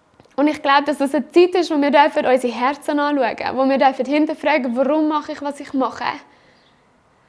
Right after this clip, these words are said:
Du bist jetzt einfach mit ganzem Herzen von Jesus und du darfst alles ihm anlegen in dieser Zeit. Ich möchte dich ermutigen, das zu machen. Sorgen sind real, aber wir dürfen mit denen vor ihn kommen.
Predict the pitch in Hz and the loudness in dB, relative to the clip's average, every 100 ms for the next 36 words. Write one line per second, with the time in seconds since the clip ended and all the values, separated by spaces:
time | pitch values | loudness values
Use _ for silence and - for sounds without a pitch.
0 | _ - 294 339 339 - 285 302 302 302 | _ 0 2 2 2 0 2 2 0 -2
1 | - 311 370 381 302 302 339 359 302 302 | -2 0 0 0 0 -2 -2 -6 -2 -2
2 | 269 277 349 320 349 - 277 277 302 285 | 2 0 0 -6 -8 -4 -2 0 -2 -2
3 | 285 311 320 - 302 262 269 302 254 247 | -4 -4 -4 -2 -2 -2 -4 -4 -4 -6
4 | 269 277 294 294 294 - 226 226 - _ | -8 -4 -2 -4 -6 -10 -12 -14 -20 _
5 | _ _ - 262 294 302 302 285 269 262 | _ _ -16 -4 -2 -2 -6 -6 -2 0
6 | 277 330 320 - 254 254 262 - 226 226 | 0 -4 -6 -2 -2 -2 -8 -10 -8 -8
7 | 269 302 - - _ _ _ _ _ _ | -10 -14 -14 -18 _ _ _ _ _ _
8 | _ _ _ _ _ _ _ _ _ _ | _ _ _ _ _ _ _ _ _ _
9 | _ _ _ _ _ _ _ - 294 320 | _ _ _ _ _ _ _ 0 4 4
10 | 339 330 294 269 240 240 240 233 - 240 | 4 0 0 0 -2 0 0 -2 -2 -2
11 | 254 254 269 269 277 269 254 240 247 247 | 0 0 0 0 0 -2 0 0 -2 -2
12 | 254 269 277 - - 254 | -2 -2 -4 -4 -6 -8